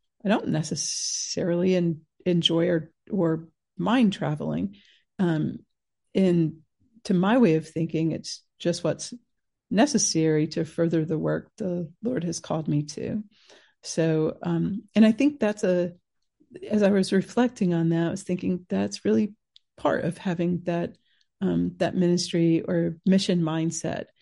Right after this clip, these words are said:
is where, you know, it's really a blessing, because you don't look at whatever's required of you by the job as, "I prefer this," or, "I don't prefer this." Instead, there's a, um, really kind of a, a, a joy and a freedom and a peace,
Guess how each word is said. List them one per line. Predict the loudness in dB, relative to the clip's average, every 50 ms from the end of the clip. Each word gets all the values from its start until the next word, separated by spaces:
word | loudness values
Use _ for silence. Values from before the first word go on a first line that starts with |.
| _ _ _ _ _ -10
is | -10 -10 -10 -6 -2 0
where, | 2 2 2 2 0 0
you | 0 0 2
know, | 0
it's | 0 -2 0 2
really | 4 4 4
a | 2
blessing, | 0 -2 -2 -2 -2 -2 -2 -2 -2 -2
because | -2 -2 -4 -6 -4 -2
you | -2
don't | -2 -2 -4 -6 -12 _ _ _ 0
look | 2 2 2 2 0
at | -2 0 0
whatever's | 0 2 2 2 0 -2 -2 -4
required | -6 -6 -8 -6 -4 -2 0 0 0 0
of | 0 0
you | 0 0
by | 0 -2 -2 -2
the | -2 -2
job | -2 -2 -2 -2 -2 -2 -2 -2 -4
as, | -4 -2 -2 -2 -2 -4 -6 _ _ _ _ _ _ _ _ -2
"I | 0 0 0
prefer | 0 0 -2 -2 0 0 0 0 0 0
this," | 0 -2 -2 -4
or, | -4 -4
"I | -4 -4
don't | -4 -4 -2 -2 -2 -2 -4 -6
prefer | -6 -6 -6 -6 -6 -6 -6 -6 -6
this." | -6 -6 -8 -8 -8 -10 -12 -14 _ _ _ _ _ _ _ _ _ _
Instead, | -2 0 2 2 2 0 -4 -6 -4 -2 -2 0 0 -2 -4 -2
there's | -2 0 0 0 0 0 0
a, | 0 0 0 -2
um, | -4 -2 0 0 0 0 -2 -4 -8 -10 _ _ _ _ _ _ _ _ 0
really | 2 2 2 2
kind | 2 0 -2 0 0
of |
a, | 0 0 0 -2 -4 -8 -8 -4
a, | -2 0 0 0 -2 -2 -4 -6 -8 _ _ _ -6
a | -4 -4 -2
joy | -2 0 0 2 2 2 2 4 4 4
and | 4 2
a | 0 -2
freedom | -6 -10 -20 -20 -20 -20 -10 -4 -2 0 2 2 2 2 2 2
and | 2 0
a | -2 -6
peace, | -8 -10 -8 -4 -2 -2 -2 -2 -4 -6 -10 -12